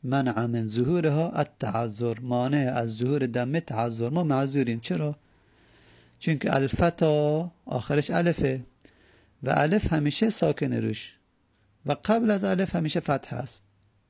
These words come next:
یعنی این قانونه، هر جایی که الف دیدیم خودش ساکنه، الف قبل از اون فتح است. پس فتا قبل از الف تا، این تا فتحه داره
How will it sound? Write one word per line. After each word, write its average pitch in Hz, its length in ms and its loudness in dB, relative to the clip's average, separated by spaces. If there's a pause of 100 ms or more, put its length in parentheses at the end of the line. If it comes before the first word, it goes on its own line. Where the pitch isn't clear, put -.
(120)
یعنی 175 140 0
این 196 80 0
قانونه، 135 600 0
هر 160 260 -2
جایی 135 200 0
که - 160 -4
الف 139 260 0
دیدیم 151 400 -2 (800)
خودش 175 360 0
ساکنه، 180 480 0
الف 180 400 0
قبل 185 220 0
از 156 120 0
اون 151 80 0
فتح 123 340 -4
است. 117 320 -8 (260)
پس - 220 -4
فتا 170 640 2 (840)
قبل 170 260 0
از 165 120 2
الف 165 400 0
تا، 131 360 0 (360)
این 165 200 -2
تا 185 160 0
فتحه 143 400 -2
داره 117 340 -2